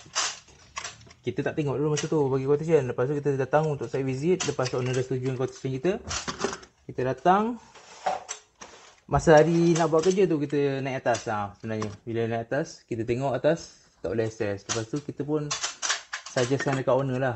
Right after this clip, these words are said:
eh, supaya buat site D B sa-, satu kat dapur kan. Sebabnya akan datang kalau anything problem dekat dapur, ambil daripada D B dapur tu. Sebabnya atas tu susah nak access, tak boleh nak access pun.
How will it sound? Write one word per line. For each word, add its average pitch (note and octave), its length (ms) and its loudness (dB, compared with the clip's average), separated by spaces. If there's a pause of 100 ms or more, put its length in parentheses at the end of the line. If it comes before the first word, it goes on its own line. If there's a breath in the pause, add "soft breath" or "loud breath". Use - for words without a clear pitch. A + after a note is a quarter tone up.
(160)
eh, B2 100 -6
supaya A#2+ 320 0
buat A2 160 0
site A#2+ 100 -4
D A#2+ 120 -4
B A#2+ 100 -2
sa-, A#2+ 160 -2
satu A#2+ 380 -4
kat A2+ 100 -2
dapur B2+ 380 -2
kan. G#2 100 -6 (1040)
Sebabnya C3 420 -4
akan B2 220 -2
datang C#3 260 -2
kalau B2+ 260 2 (680)
anything C3 420 -4
problem C3 440 -2
dekat A2+ 160 -6
dapur, A#2+ 500 0 (800)
ambil A2+ 260 -2
daripada A#2 240 2
D A#2+ 80 -2
B A#2 160 -4
dapur B2+ 320 -2
tu. C#3 80 0
Sebabnya C3 560 -4 (800 soft breath)
atas C3+ 260 0
tu D#3 80 -2
susah D3+ 200 0
nak D3 100 -2
access, D#3 320 2
tak A2 160 -4
boleh C#3 160 -2
nak C3 100 -2
access D#3+ 200 -8
pun. C#3+ 160 2